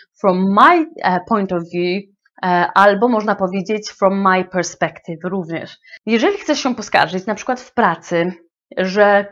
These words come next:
zbyt długie są właśnie te godziny pracy, to możesz powiedzieć from my point of view, the working hours are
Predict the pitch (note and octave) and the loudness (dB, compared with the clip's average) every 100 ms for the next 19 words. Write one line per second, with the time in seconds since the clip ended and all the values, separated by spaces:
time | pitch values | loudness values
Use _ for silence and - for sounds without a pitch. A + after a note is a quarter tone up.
0 | - - - F#3 F#3 G3 D#4 - G3 A#3 | -14 -20 -14 -12 -6 0 0 -2 -4 0
1 | A#3+ G#3 A3+ F#3+ F#3 G3+ - F3 F3 E3 | 0 2 4 4 4 -2 -4 -2 0 -2
2 | F#3 F3 F3 F3 F#3+ F#3+ F3+ D4 C#4+ G#3+ | -2 -4 -2 -2 -2 -2 -4 -4 -2 -2
3 | A#3+ A3 F#3 G3 G#3 - _ - _ G3 | -4 -6 -6 -6 -8 -14 _ -20 _ -2
4 | F#3+ F#3+ G3 A#3+ D#4 C#4+ - A3+ G#3+ G3 | 0 0 0 0 -2 -4 -6 -6 -4 -6
5 | F3 - F2+ F3 F3+ _ - _ F#3+ G3 | -8 -8 -6 -6 -8 _ -20 _ -6 -2
6 | G3 G#3+ A3 B3 - F3 F3+ E3+ D#3 | 0 0 0 -4 -4 -2 -2 -4 -6